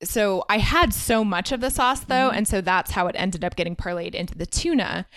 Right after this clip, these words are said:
Speaker 1: I do think with tuna, um, if you're a little skeptical or, like, could take it or leave it, I think if you buy higher quality
Speaker 2: Yeah.
Speaker 1: canned tuna, it's less fishy and less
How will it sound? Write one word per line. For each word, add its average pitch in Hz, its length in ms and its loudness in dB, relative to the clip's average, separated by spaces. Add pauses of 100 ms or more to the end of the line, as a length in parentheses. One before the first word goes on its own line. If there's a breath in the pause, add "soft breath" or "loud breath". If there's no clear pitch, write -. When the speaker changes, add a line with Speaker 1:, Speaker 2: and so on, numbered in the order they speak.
(340 loud breath)
Speaker 1:
I 226 120 4
do 262 340 0
think 262 280 0
with 240 180 -2
tuna, 208 580 0 (100)
um, 185 240 0
if - 160 -2
you're 196 120 4
a 190 60 2
little 185 360 2
skeptical 202 500 -2
or, 180 240 2
like, 170 240 -6
could - 140 -6
take 185 260 -6
it 185 80 -4
or 175 100 0
leave 165 220 -6
it, 196 260 -2 (340 soft breath)
I 202 100 2
think 226 220 -2
if 233 140 -6
you 214 140 0
buy 185 240 4
higher 180 460 0
quality 185 760 0
Speaker 2:
Yeah. 392 120 -2
Speaker 1:
canned 233 280 4
tuna, 220 480 4
it's - 180 -2
less 175 360 2
fishy 202 540 -2
and 180 160 0
less 170 540 -4